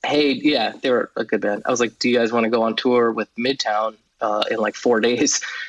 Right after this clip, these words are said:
So when Anthony got ba-, and I got back from L A, we just practiced in Nash's basement,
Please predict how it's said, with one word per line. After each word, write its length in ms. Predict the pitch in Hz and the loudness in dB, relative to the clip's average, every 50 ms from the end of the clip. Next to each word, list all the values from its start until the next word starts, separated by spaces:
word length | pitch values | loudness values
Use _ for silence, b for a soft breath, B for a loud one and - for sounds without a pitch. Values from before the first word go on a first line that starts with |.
| B - | B -6
So 240 | - - 143 135 127 | -2 2 2 4 4
when 140 | 127 127 | 4 2
Anthony 380 | 131 151 151 120 151 143 139 135 | 2 2 0 2 2 2 2 4
got 160 | 135 135 - | 2 2 2
ba-, 120 | 127 127 - - | 0 -2 -2 -2
and 140 | 139 127 123 | -2 0 0
I 100 | 123 117 | 0 2
got 140 | 123 113 | 2 2
back 160 | 117 117 113 - | 0 0 0 0
from 120 | 131 123 | -2 0
L 200 | 113 123 123 117 | 0 2 2 2
A, 300 | 117 117 113 110 110 104 - | 2 2 2 2 0 0 -2
we 300 | - - 117 113 110 104 | -2 0 2 2 2 2
just 240 | - 117 - - - | 2 0 -2 0 0
practiced 360 | 127 113 113 110 120 113 - | 0 0 2 0 0 0 0
in 120 | 117 113 | 0 0
Nash's 340 | 113 110 110 - - 107 - | 0 0 0 0 -2 -2 0
basement, 480 | - 120 131 127 - 113 113 110 107 | 2 2 2 2 2 2 2 0 0